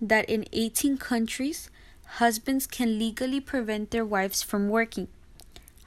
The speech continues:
How crazy is that? In some countries, girls are being married off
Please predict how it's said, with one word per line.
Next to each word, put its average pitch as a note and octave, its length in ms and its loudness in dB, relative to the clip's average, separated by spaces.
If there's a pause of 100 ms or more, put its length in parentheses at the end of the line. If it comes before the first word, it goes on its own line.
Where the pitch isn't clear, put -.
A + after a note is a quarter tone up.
How G#3 80 8
crazy C4+ 420 6
is F#3+ 200 6 (240)
that? F3 640 4 (580)
In A3+ 160 4
some B3+ 320 6
countries, C#4+ 720 4
girls A3+ 300 4
are B3 80 4
being A#3 400 4
married G#3+ 340 2
off G#3+ 460 0